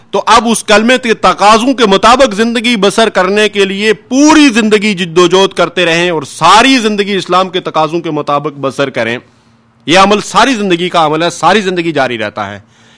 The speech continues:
اسی لیے مسلمان ہونے اور مسلمان بنے رہنے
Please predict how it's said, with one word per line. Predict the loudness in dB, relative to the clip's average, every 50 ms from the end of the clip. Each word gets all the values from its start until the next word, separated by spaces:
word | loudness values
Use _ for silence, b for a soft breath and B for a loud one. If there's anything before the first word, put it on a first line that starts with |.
| b b b
اسی | -14 -6 -4 -4 -2
لیے | 0 0 0 0
مسلمان | 0 -2 -4 -2 -2 -2 0 0 0 0 0 -2
ہونے | -2 -2 -2 0 0 0 0 -2 -4 -6 _ _ _ _ _ _
اور | -6 -2
مسلمان | -2 -2 -2 -2 -4 -2 0 0 0 0 0
بنے | -2 -8 -10 -2 0 2 4 4 4 4
رہنے | 4 2 2 2 0 0 -2